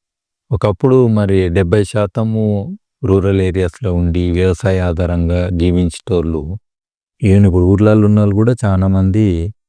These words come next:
ఉంటారు, కానీ మళ్ళీ ఎక్కడనో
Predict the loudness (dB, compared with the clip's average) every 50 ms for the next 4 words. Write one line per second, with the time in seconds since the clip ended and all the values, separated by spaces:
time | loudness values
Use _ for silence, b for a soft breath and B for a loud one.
0 | _ _ _ _ _ _ _ _ _ _ _ _ 0 2 2 4 4 4 4 4
1 | 2 0 0 -4 -2 0 0 2 2 2 2 2 2 0 0 -2 -2 -2 0 2
2 | 2 2